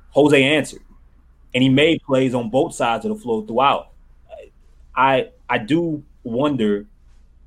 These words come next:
how that will look in certain matchups as things, um, go along, 'cause Jose's not a guy that you can really, I don't think you can count him out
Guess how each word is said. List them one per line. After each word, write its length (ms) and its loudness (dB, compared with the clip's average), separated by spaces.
how 260 2
that 260 0
will 120 -4
look 260 -2
in 220 -8
certain 360 -4
matchups 440 -4
as 140 -6
things, 500 -6
um, 500 -2
go 180 4
along, 300 4
'cause 140 -2
Jose's 320 6
not 160 4
a 60 2
guy 240 2
that 160 -2
you 60 -6
can 180 0
really, 340 0
I 60 2
don't 140 4
think 120 0
you 60 0
can 80 4
count 220 2
him 100 4
out 280 0